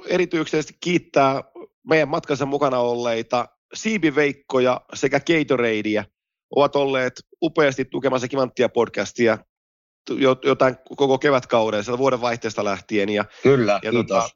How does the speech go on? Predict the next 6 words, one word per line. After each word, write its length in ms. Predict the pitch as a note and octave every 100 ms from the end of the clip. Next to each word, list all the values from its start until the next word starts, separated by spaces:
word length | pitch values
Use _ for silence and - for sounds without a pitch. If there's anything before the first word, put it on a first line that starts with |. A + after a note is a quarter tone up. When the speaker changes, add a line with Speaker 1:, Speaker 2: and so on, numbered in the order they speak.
| G#2+
Speaker 1:
Siipiveikot 680 | - D#3+ D3+ C#3 C3+ C3+ C#3
ja 100 | C3
Gatorade 520 | - C#3+ C#3 C3+ C3
on 60 | B2+
varmasti 400 | C3+ C3 A#2+ B2
myös 260 | C3 B2+